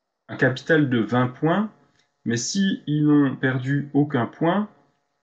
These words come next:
ils ont un bonus de trois cents points qui est attribué à l'ensemble de la maison. Voilà, donc là, cet élève, là, euh, euh, il a ses trois cent vingt points, mais j'imagine que,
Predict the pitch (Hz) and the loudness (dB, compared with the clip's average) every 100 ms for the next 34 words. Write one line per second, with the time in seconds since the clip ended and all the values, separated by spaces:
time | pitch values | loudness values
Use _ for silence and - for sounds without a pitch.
0 | _ 131 123 160 120 127 147 180 139 131 | _ -6 0 2 2 2 0 0 -2 -4
1 | - 151 151 139 - 107 98 - 104 95 | 0 0 0 -2 -2 -6 -6 -6 0 0
2 | - - - 160 151 131 - 147 143 127 | -2 -10 -2 2 2 0 0 0 2 0
3 | 123 113 101 - _ _ - _ - 98 | 0 -2 -6 -14 _ _ -20 _ -10 -6
4 | 98 98 180 180 127 110 120 185 156 117 | -4 -2 -2 0 -4 -2 0 0 -2 -2
5 | 123 156 117 107 104 101 104 110 _ _ | 0 0 0 -2 -4 -4 -6 -12 _ _
6 | _ _ _ - - - - - _ - | _ _ _ -14 -12 -12 -16 -20 _ -18
7 | - 107 107 - - 120 - 120 104 104 | -10 -6 -6 -8 -6 -4 -4 -2 -2 -2
8 | 120 156 165 131 135 147 127 120 117 120 | -2 0 2 2 2 0 0 0 0 0
9 | 160 175 - 131 151 156 | -2 -2 -4 0 0 0